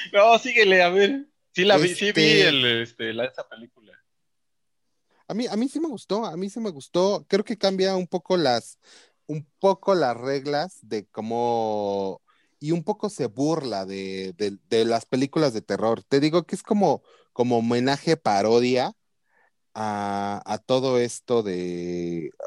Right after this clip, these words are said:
Speaker 2: a todas las constantes del terror y les mete un twist.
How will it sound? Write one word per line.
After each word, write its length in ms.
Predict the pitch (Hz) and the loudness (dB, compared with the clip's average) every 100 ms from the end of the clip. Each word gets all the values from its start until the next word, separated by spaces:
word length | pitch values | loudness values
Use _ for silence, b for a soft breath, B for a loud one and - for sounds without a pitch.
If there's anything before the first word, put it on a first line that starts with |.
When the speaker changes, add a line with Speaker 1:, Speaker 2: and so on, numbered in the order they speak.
| - | -6
Speaker 2:
a 40 | 110 | 0
todas 240 | 147 165 | 2 4
las 180 | 156 - | 2 0
constantes 760 | 117 107 - 131 120 110 98 | -4 -4 -2 -2 0 -2 -2
del 160 | 92 90 | -2 -4
terror 460 | 98 95 107 110 104 _ b b b - | -2 0 2 2 -2 _ b b b -12
y 280 | 101 101 | -6 -4
les 240 | 101 101 107 | -2 -2 2
mete 340 | 110 110 123 | 2 4 2
un 100 | 117 | 0
twist. 520 | 107 117 104 - - | 4 4 4 -2 -16